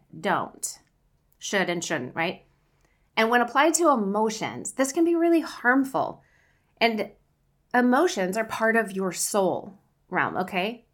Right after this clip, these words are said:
Hear my heart in how I'm saying this, 'cause I want it to come across as acknowledging sin, but also allowing grace for the human process and God's grace, which is there simply because he knows there's a human process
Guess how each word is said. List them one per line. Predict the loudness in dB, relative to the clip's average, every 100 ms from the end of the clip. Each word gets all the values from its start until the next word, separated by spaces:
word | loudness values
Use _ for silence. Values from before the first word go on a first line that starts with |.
| _
Hear | -8 2 4 4
my | 4
heart | 2 2 2 2
in | -4
how | -2
I'm | -2
saying | -2 -4 -4
this, | -6 -6
'cause | -2
I |
want | 0 0
it | -2
to | -6
come | -6
across | -6 0 2 2 0
as | 0 0 -6
acknowledging | -8 -4 2 4 4 2 0
sin, | 0 -2 0 0 0
but | -2 -2
also | 0 0 0 -2
allowing | -2 -2 0 2 0 -2 -6 -16 _ _ _ -6
grace | -2 2 2 2 -2 -6 _ _ _ _ _ -2
for | -2
the | 0
human | -2 0 0
process | 0 2 2 2 -4 -4 -6
and | -8 -10
God's | -2 4 4 4
grace, | -6 -6 -4 -6 -8
which | -4 -4 -4 -10 _ _ _
is | -4 -4 -2
there | 0 0
simply | 0 -2 -2
because | -6 -2 -2
he | -2
knows | 0 0 2
there's | 0 0
a | -2
human | -2 -2
process | -2 -2 -2 -2 -4